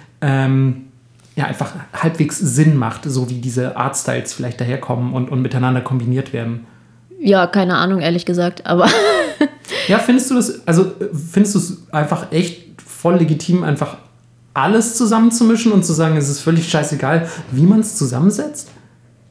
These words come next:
Speaker 2: Naja, ich glaube, man kann das schon schaffen, dass es Sinn macht. Irgendwie.
Speaker 1: Es wird gerade eine sehr philosophische Diskussion, aber ich finde halt,
Speaker 2: <laughs>
Speaker 1: ja, ich, also klar, das ist,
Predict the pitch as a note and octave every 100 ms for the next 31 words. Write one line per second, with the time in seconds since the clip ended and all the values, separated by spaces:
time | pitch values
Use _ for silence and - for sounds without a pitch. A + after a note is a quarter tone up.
0 | _ _ _ _ - A#3+ G#3+ A#3 C4+ A#3
1 | A3 A3+ A#3+ A3+ G#3+ A#3+ A#3+ C4+ - A3+
2 | A#3 - C#4 - A#3 A3+ - F#4 A3+ A3
3 | A#3+ - G#3 C4+ F#3+ D#3 - - - _
4 | _ _ _ _ _ _ _ _ G3 E3+
5 | E3 F3 D#3 D3+ - _ - - - -
6 | C#3+ D3+ B2+ C3 C3+ B2+ D3 E3 E3 D3+
7 | C#3 F3 - E3+ C#3 - - C3+ - C3+
8 | D3 - C#3 G4 D#4+ D#3 D3 D3+ - -
9 | - - - C3+ D3 - A2 - - D3
10 | C3 - - - - C#3 C3 C3 C3+ E3+
11 | -